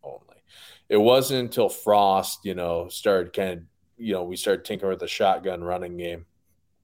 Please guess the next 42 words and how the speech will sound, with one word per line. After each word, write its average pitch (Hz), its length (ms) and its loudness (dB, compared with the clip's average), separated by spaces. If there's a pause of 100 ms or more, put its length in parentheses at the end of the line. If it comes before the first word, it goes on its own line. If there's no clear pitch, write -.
(260)
that 107 220 2
Frost 104 320 4
started 101 220 4
to 92 120 4
emerge 90 460 -6
as, 80 180 -8 (400)
you 92 80 -10
know, 90 100 -2
like, 92 140 -2
our 104 120 6
first - 360 0
thousand-yard 92 560 0
rusher 110 340 0
as 110 120 -2
a 120 40 -6
quarterback. - 640 -12 (680)
So 110 480 4 (400)
Frank 160 380 2
kinda 123 300 2
expanded 120 560 2
upon 98 240 0
that. 90 140 0
And 90 80 -2
I 98 40 0
know 113 160 0
Florida 131 480 2
did 123 240 2
that 117 160 6
with 95 140 -2
Tebow, 117 500 0
but 107 140 -2
again, 104 500 -2 (140)
you 98 140 -4
had - 160 0
Percy 104 380 -2
Harvin, 92 400 2
you 82 60 -8
had 82 140 -8
Chris - 320 -4
Rainey, 95 320 -2
you 85 180 -8
had 90 120 -4